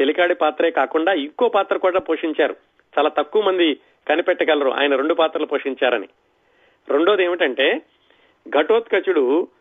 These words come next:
ద్వారకా నగరానికి వెళ్ళినప్పుడు అక్కడ ద్వారపాలకుడిగా ఉంటాడు ఒక అతను.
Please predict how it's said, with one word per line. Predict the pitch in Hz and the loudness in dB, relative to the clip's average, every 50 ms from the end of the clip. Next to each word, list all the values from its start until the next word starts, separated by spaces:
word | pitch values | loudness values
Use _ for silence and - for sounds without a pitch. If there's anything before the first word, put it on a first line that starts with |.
| _ _ _ _ _ - | _ _ _ _ _ -18
ద్వారకా | - 120 113 123 139 156 185 214 208 - - 196 196 | -12 -4 0 0 2 2 2 0 0 -2 0 0 0
నగరానికి | 190 180 175 175 175 180 175 175 156 - 143 | 0 2 0 2 2 2 0 0 -2 0 0
వెళ్ళినప్పుడు | 139 139 160 165 170 - - 180 156 143 127 127 127 | 2 2 2 2 0 0 0 0 2 2 2 0 -2
అక్కడ | 131 131 - 117 - | -2 -2 -2 -2 -2
ద్వారపాలకుడిగా | - 123 113 135 170 202 202 - 190 180 175 180 175 156 139 160 151 | -2 -2 0 2 2 2 2 0 0 0 0 0 -2 -2 0 0 0
ఉంటాడు | 143 131 131 143 131 127 | 0 0 0 0 0 0
ఒక | 123 - | -2 -2
అతను. | 117 - 139 117 - | -4 -4 -4 -4 -4